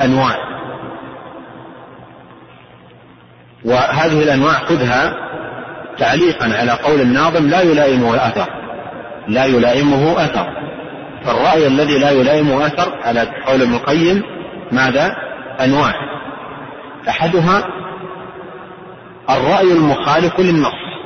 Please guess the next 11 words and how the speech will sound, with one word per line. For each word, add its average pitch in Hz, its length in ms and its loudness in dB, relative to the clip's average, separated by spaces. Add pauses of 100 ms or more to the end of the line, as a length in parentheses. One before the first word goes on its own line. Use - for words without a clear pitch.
(1400)
وهذا 123 600 2
مما 123 440 4 (180)
علم 135 420 2
بالاضطرار 127 920 2
من 110 420 2
دين 147 320 2
الإسلام 123 800 0
فساده 165 800 2
وبطلانه، 117 800 0 (1300)
ولا 170 220 4
تحل 165 500 2